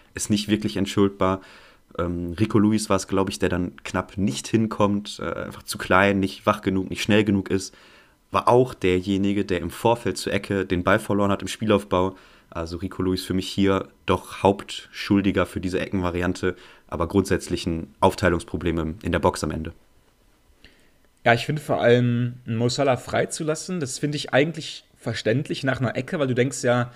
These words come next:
Speaker 2: wenn wir jetzt erstmal die größten Bedrohungen decken wollen, dann sind das wahrscheinlich Konaté, Van Dijk, also die, die mit dem ersten Kontakt, das heißt bei einem hohen Ball gefährlich werden können,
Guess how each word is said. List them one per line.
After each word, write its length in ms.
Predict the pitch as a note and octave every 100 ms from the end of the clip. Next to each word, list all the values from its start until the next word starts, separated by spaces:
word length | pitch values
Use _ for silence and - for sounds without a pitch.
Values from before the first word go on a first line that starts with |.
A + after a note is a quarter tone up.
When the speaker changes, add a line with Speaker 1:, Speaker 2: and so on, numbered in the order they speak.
| - - -
Speaker 2:
wenn 140 | A#2+ A#2
wir 40 |
jetzt 100 | A2+
erstmal 200 | A#2 C#3
die 100 | A#2
größten 400 | A2 C3+ C#3+ B2
Bedrohungen 540 | G#2+ A#2 B2 D#3 D#3+ D3
decken 320 | D3+ D3 C3
wollen, 180 | C3 C#3
dann 80 |
sind 140 | A#2 B2+
das 100 | A#2
wahrscheinlich 360 | A#2 A2+ G#2+
Konaté, 720 | - B2 G#2 - B2+ B2+ C3 B2+ -
Van 200 | A2+ G2+
Dijk, 400 | A2 C3+ C#3+ - - - _
also 200 | - A2
die, 200 | G#2+ B2
die 380 | B2 A#2 A2+ A#2 - - -
mit 120 | A#2+
dem 100 | B2
ersten 400 | B2 D#3 - G3
Kontakt, 720 | E3 D3+ D#3+ F3+ - - -
das 140 | G#2+ C3
heißt 280 | B2 B2
bei 80 | B2
einem 160 | A#2+ G#2
hohen 280 | C#3 D#3+ B2+
Ball 320 | A#2 C#3 D#3
gefährlich 460 | B2+ D3+ D3 C#3 C#3
werden 200 | C#3+ C#3
können, 360 | D3 D3+ F3+